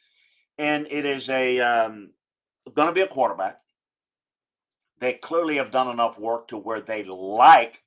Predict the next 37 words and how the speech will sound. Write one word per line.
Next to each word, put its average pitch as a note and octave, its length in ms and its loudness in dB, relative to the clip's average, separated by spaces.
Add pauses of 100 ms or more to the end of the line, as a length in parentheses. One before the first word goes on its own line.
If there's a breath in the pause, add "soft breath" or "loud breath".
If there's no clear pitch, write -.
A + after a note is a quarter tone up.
(560)
potentially A#2 540 -8
multiple A2 520 -2
quarterbacks F#2+ 460 -8
with - 140 -12
that F2+ 140 -12
number F2+ 180 -14
one E2+ 220 -16
pick, - 260 -14
likely D#3 580 4
one A#2 280 -6
or A#2 100 -6
two, A2 500 -8 (600)
and D3+ 480 -4 (180)
will D3 160 0
hone C3 240 2
in B2 140 -6
on A2 220 -4
one, B2+ 480 -2 (120)
um, A2 640 2
as A2 220 -10
they G#2 280 -12 (140)
finish A#2 280 -10
the - 80 -14
process. C3 560 -4
May C#3 320 2
already B2+ 460 0
have A#2 220 -2
gotten C3 260 2
to A2 80 -10
the G2 80 -18
point F2+ 360 -16
where F#2+ 180 -10
they F#2 240 -12
will F#2 80 -14
hold G2 220 -6
on, F2+ 200 -8 (140)
ho-, - 240 -20